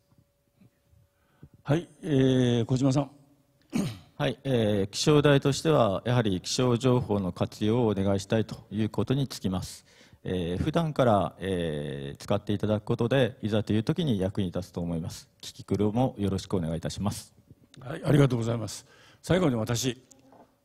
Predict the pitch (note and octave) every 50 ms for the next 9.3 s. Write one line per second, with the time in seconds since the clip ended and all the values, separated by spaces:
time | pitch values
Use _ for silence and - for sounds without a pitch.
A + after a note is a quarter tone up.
0 | _ _ _ - C#3 G2+ F#2 F2+ G#2 G#2 G#2 - - _ _ _ _ _ _ _
1 | _ _ _ _ _ _ - C3 G2+ F#2 - - F#2+ F#2+ G2+ - _ _ _ _
2 | _ _ _ _ - - C#3+ C3 B2+ B2 A#2 A2+ A2+ - - C3+ B2+ A2 F#2 E2+
3 | E2+ F2 - _ - C3+ B2+ A#2+ G#2+ G2+ G2+ - - _ _ _ _ _ _ _
4 | _ - - A#2+ - - - C#3 C3 C#3 C#3 C#3 C3+ C3+ C3+ C3 C3 C3 B2 A#2+
5 | - - C3 A#2 A2+ - - - C3+ C3 A#2+ G2 F2+ E2 - - - _ - A2+
6 | A2 A#2+ A#2+ A#2 A#2 G#2+ F#2+ F#2 F2+ F2 - - - - _ _ _ _ _ _
7 | _ _ _ _ _ _ _ - B2 B2+ C#3+ C#3+ B2+ C#3 C3 B2 A#2 B2 A#2+ C3
8 | C3+ C3 A#2+ G#2 G2 - - G2+ F#2+ F#2+ G#2 G#2+ A2 G#2 - - A2 G#2 G2 G2
9 | F#2+ F2+ F2+ G2 F#2+